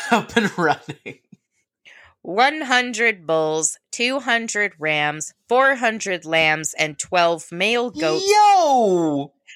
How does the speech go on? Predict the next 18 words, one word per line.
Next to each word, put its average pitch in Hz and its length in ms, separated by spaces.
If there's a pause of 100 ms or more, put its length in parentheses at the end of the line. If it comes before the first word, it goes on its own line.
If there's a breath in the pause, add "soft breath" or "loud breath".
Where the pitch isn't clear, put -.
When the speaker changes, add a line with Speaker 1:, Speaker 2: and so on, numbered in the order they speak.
(160 loud breath)
Speaker 2:
one 226 400
for 220 220
each 190 420
tribe 190 300
of 185 180
Israel, 151 540 (340 loud breath)
were 175 260
cooked - 440
up 220 180 (220)
for 190 120
the 165 140
ribbon-cutting 185 920
ceremony, 135 840
and 156 160
there 156 160
was 147 220
much 175 560
rejoicing. 135 800